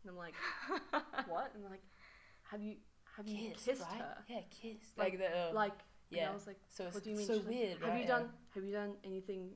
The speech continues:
Speaker 1: more than kiss her?" And I was like, "What?"
Speaker 2: <laughs>
Speaker 1: And I, I didn't, I didn't answer anything. I'm like, "I, I don't get why you're <laughs> asking me this."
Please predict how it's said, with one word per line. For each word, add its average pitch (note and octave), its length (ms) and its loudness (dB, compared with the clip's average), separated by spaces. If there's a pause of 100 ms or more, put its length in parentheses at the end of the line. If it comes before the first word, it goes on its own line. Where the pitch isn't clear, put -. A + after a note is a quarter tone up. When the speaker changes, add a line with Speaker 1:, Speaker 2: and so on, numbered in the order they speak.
(320)
Speaker 1:
more G3 300 0
than B3+ 340 -4 (240)
kiss C4+ 320 -6
her?" D4 140 -2 (100)
And A3+ 100 -8
I G3+ 60 -4
was G3+ 100 -8
like, G#3+ 120 -6 (1500)
"What?" C4 440 8
Speaker 2:
<laughs> A#3 440 -2
Speaker 1:
And B3 320 8 (100)
I, G#3 140 6 (100)
I G3+ 60 0
didn't, B3 220 0 (100)
I G3+ 80 2
didn't A#3 180 4
answer G3+ 300 2
anything. F#3+ 280 -8
I'm F#3 80 -8
like, F#3 260 -6 (100)
"I, F#3+ 80 0 (160)
I G3 40 -6
don't G#3 180 -6 (140)
get G#3+ 180 2
why G3 120 6
you're F3+ 120 2
<laughs> A3 120 6
asking - 240 -6
me A3 120 -2
this." F#3+ 260 -10